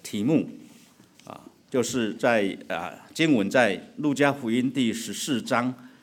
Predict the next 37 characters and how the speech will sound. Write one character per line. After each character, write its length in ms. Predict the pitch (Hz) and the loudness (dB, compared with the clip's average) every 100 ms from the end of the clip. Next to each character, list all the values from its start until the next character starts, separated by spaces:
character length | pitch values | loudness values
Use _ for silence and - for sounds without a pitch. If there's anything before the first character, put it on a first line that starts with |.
| _ - - | _ -20 -4
第 120 | 156 | -2
一 280 | 139 143 147 | 0 0 0
节 380 | 147 - 82 90 | -2 -10 -10 -6
到 200 | 135 110 | 0 0
第 240 | 104 139 104 | 0 0 0
十 240 | - 104 | -4 -8
四 300 | 98 - 120 | -10 -6 -8
节。 340 | - - - - - - - - _ - _ | -8 -12 -12 -18 -20 -20 -20 -20 _ -20 _
我 100 | - | -8
们 120 | 107 113 | -2 0
来 100 | 117 | 0
看， 320 | 143 135 117 | 2 2 2
啊， 380 | 101 85 71 - - - - - - - - _ | -2 -6 -8 -18 -20 -20 -20 -20 -20 -20 -20 _
这 160 | - 180 | 4 6
一 60 | 170 | 6
位 200 | 175 139 | 6 6
能 140 | 135 | 6
够 120 | 165 | 4
改 400 | 139 - 107 98 | 2 0 0 0
变 400 | 101 - 165 127 | -4 -2 2 2
人 260 | 101 92 98 | 0 -4 -4
的 100 | 113 | -4
耶 220 | 123 151 | 0 -2
稣， 340 | 147 - 151 151 - - _ - | -2 0 0 0 -10 -20 _ -6
在 200 | 170 123 | 0 0
世 360 | - - 175 | 0 -2 0
上 280 | 120 156 120 | 0 -2 -4
活 420 | 110 - 95 117 | -6 -8 -4 -4
着 140 | 135 104 | -4 -8
的 120 | 101 | -8
时 200 | - 92 | -10 -8
候， 280 | 113 95 - - - - _ | -6 -6 -8 -20 -20 -20 _
怎 200 | - 113 | 0 0
么 140 | 101 139 | 2 4
样 260 | 156 120 | 4 2
尝 480 | - - 90 95 131 | -4 -6 -4 -2 -2
试 320 | - 170 110 | -2 -4 -4